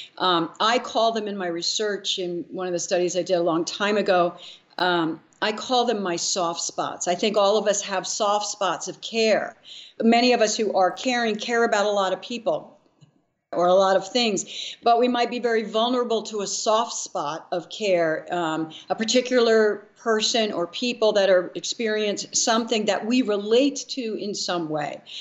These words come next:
And I would see those students who were challenged, who weren't showing up to class, that were having difficulty, and my heart just burst for them, um, because I was them. And I didn't want them, again, to feel what I had felt. And I, I know I, uh,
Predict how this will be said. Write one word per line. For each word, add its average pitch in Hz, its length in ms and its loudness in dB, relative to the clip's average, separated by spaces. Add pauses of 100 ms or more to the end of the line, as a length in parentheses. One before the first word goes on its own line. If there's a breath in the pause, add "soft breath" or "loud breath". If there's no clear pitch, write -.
(240 loud breath)
And 190 220 0
I 214 180 2
would 254 180 4
see 233 220 -6
those 202 240 0
students 208 440 -4
who 220 140 -2
were 180 140 0
challenged, 208 640 0
who 190 100 -6
weren't 175 160 -6
showing 175 220 -2
up 151 100 -8
to - 80 -8
class, 202 540 0
that 170 140 -2
were 165 100 -6
having 175 280 -6
difficulty, 202 960 -2 (340 loud breath)
and 196 180 0
my 180 140 2
heart 226 460 0
just - 260 -6
burst 202 360 -4
for 185 140 -8
them, 160 400 -10 (380 loud breath)
um, 170 260 -2
because 220 240 0
I 220 100 4
was 160 380 0
them. - 280 -16 (420 loud breath)
And 196 140 -2
I 208 100 2
didn't 214 240 2
want 220 300 0
them, 208 160 0
again, 208 460 0
to 208 120 -10
feel 247 420 2
what 202 140 2
I 170 100 -2
had 180 220 -8
felt. 202 640 0
And 196 140 -6
I, 185 320 -2
I 180 120 -4
know 196 240 2
I, 170 220 -2
uh, 156 440 -6